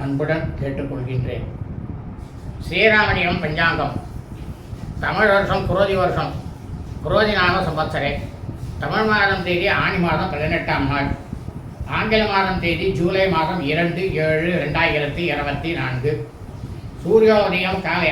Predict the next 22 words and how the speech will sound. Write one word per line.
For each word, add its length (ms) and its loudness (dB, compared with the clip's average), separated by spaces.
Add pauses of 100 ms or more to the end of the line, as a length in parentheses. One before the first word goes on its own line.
ஐந்து 220 0
மணி 140 0 (120)
ஐம்பத்தி 360 -2 (160)
ஏழு 220 2
நிமிடத்திற்கு. 580 -2 (800)
அயனம் 420 2
உத்தராயணே, 600 2 (540)
ருதோ 240 2 (140)
கிரீஷ்ம 380 0
ருதோ, 220 -2 (600)
மாசமானது 680 2 (120)
ஜேஷ்ட 400 2
மாசே 300 0 (160)
ஆனி 160 0 (100)
மாதம் 320 0 (260)
மிதுன 260 0 (100)
மாசே, 280 0 (580)
பக்ஷமானது 760 0
கிருஷ்ணபக்ஷே 640 -2 (880)
தேய்பிரை, 460 4 (720)
திதியானது 680 2 (320)
ஏகாதசியாம், 760 2